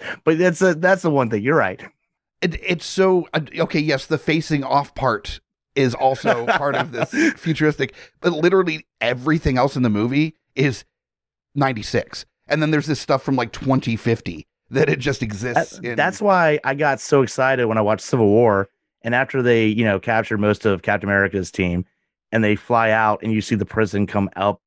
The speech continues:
Speaker 1: from the water, I was like, "Holy shit, they borrowed that shit from fucking Face Off, man. They got a water prison."
Speaker 2: <laughs> Right? You don't really have to do any kind of, like, modernization for the, the plot, really, which is great. That makes it a lot easier to keep
Speaker 1: Yeah.
Speaker 2: it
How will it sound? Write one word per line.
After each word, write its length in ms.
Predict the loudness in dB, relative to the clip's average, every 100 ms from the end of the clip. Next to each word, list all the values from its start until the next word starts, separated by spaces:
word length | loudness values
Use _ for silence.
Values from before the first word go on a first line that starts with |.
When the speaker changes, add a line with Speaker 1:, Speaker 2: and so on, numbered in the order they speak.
| _
Speaker 1:
from 200 | 0 2
the 60 |
water, 460 | 4 4 2 -2 -6 -12 _ -10
I 40 |
was 80 | -4
like, 100 | -4
"Holy 640 | -6 0 2 4 4 4 4
shit, 560 | 0 -2 -2 -4 -4
they 120 | -4
borrowed 380 | -2 0 2 2
that 160 | 2 0
shit 260 | -2 -4 -4
from 160 | -4
fucking 280 | -2 -2 -4
Face 440 | -4 0 2 2
Off, 240 | 2 0 0
man. 240 | 0 0
They 80 | 0
got 160 | -2 -2
a 40 |
water 360 | 2 4 4 2
prison." 460 | 2 2 0 -6 -8
Speaker 2:
<laughs> 60 | -8
Right? 380 | -2 0 0 -4 _ _ _ _ _ _
You 160 | -10 -4
don't 160 | -2 -2
really 140 | -2
have 180 | -2 -2
to 80 | -2
do 120 | 0
any 120 | 0
kind 180 | -2 -2
of, 40 |
like, 200 | -2 -4
modernization 1080 | -2 2 4 4 2 0 -2 -4 -2 -2 -4
for 280 | -4 -4 -2
the, 180 | -2 -2
the 120 | -6
plot, 320 | -4 -2 -2
really, 240 | -2 -6 -8
which 180 | -8 -8
is 80 | -4
great. 280 | -4 -4 -10 -6
That 140 | -4
makes 200 | -4 -2
it 60 | 0
a 40 |
lot 180 | 2 2
easier 320 | -2 -6 -6
to 40 | -2
keep 100 | -2
Speaker 1:
Yeah. 180 | -2
Speaker 2:
it 100 | -4